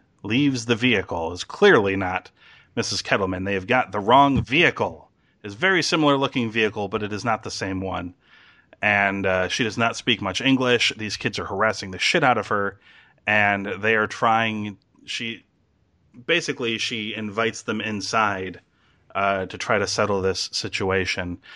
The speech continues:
And Saul is kind of, Jimmy, I keep, I'm gonna keep going back to Saul, so I'm just gonna stick with Saul. Saul is <laughs> hot on their tail and, uh, arrives at the house moments later, um, knocking on the door saying he's an officer of the law or something like that, or officer of the court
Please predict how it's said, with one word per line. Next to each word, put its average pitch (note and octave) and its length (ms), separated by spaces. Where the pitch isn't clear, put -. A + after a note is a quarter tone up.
And G2+ 180
Saul C#3+ 440
is G#2+ 140
kind A2+ 220
of, G#2 220
Jimmy, A#2+ 280
I G2+ 120
keep, G#2+ 220
I'm A2+ 100
gonna G#2 160
keep F#2+ 140
going F#2 180
back F2 160
to F2 80
Saul, E2+ 420
so - 80
I'm A2+ 80
just G#2+ 140
gonna G2 140
stick F#2 200
with F#2 100
Saul. F2+ 240
Saul D#3+ 280
is C#3+ 140
<laughs> - 40
hot D3 220
on C#3 200
their A#2 120
tail G2 540
and, A2 360
uh, G2 300
arrives A#2 440
at A2+ 80
the G#2+ 100
house G#2+ 280
moments A2 340
later, G2 440
um, F#2 720
knocking A#2+ 360
on G#2+ 100
the G2+ 80
door G#2 240
saying G#2 220
he's G#2 140
an G#2 60
officer G2+ 480
of G2 80
the G2+ 80
law F#2+ 320
or F#2+ 100
something G2 360
like F#2+ 160
that, F#2+ 140
or G2+ 100
officer G#2 340
of F#2 100
the F#2+ 60
court G#2 380